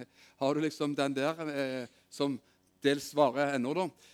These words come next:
men, men, me-, mellom jøder og andre. Men uansett så er det sånn at Jesus møter denne dama på en fantastisk vis. Sant? Han sier at, «Du, eh, gå og hent mannen din», sa han. «Stikk og hent ma-, mannen din.»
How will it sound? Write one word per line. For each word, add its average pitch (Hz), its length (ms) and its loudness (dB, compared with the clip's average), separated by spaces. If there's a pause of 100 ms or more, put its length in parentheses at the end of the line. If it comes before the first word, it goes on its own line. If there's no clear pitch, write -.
(160)
men, 175 220 4
men, 175 280 2
me-, 156 320 -2
mellom 147 440 4
jøder 139 280 2
og 139 380 -2
andre. 135 260 -2 (320)
Men 160 240 2 (1400)
uansett 285 560 4 (380)
så 214 160 6
er 214 100 8
det 202 80 2
sånn 202 220 -2
at 190 180 -6
Jesus 233 500 -4
møter 214 480 -4
denne 170 240 -2
dama 147 240 -2
på 170 100 -6
en 139 60 -6
fantastisk 139 480 -8
vis. - 260 -12 (460)
Sant? - 240 -2 (120)
Han 127 120 -6
sier 156 160 2
at, 151 160 -2
«Du, 170 240 -2 (240)
eh, 131 280 -4
gå 202 120 8
og 185 80 4
hent 202 240 0
mannen 165 300 2
din», 98 140 -14
sa 101 120 -14
han. - 80 -20 (160)
«Stikk 160 200 -4
og 139 80 -2
hent 135 120 -8
ma-, 120 160 -6
mannen 113 300 -8
din.» - 100 -20